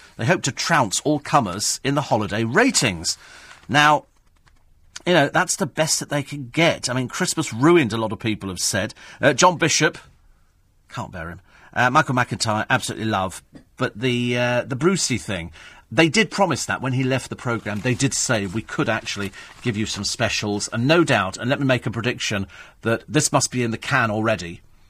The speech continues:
There'll be one bit and then they'll tack another bit on. And I bet you anything, Bruce will do some tap dancing and Bruce will play the piano. That's only a prediction now. Don't say I didn't tell you.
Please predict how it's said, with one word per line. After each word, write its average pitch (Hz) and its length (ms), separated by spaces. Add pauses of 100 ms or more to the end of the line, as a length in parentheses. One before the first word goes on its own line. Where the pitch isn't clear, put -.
(200)
There'll 120 140
be 123 120
one 147 220
bit 104 180
and 113 80
then 107 120
they'll 107 120
tack - 320
another 107 260
bit 92 220
on. 98 140
And 101 80
I 104 80
bet 143 180
you 143 80
anything, 110 320 (260)
Bruce 95 320
will 113 60
do 101 140
some 95 180
tap 127 240
dancing 110 560 (960)
and 101 220
Bruce 107 220
will 107 80
play 98 160
the 92 80
piano. 73 400 (420)
That's 98 220
only 131 180
a 120 60
prediction 147 540
now. 139 360 (300)
Don't 120 200
say 107 200
I 107 100
didn't 95 280
tell 113 180
you. 90 160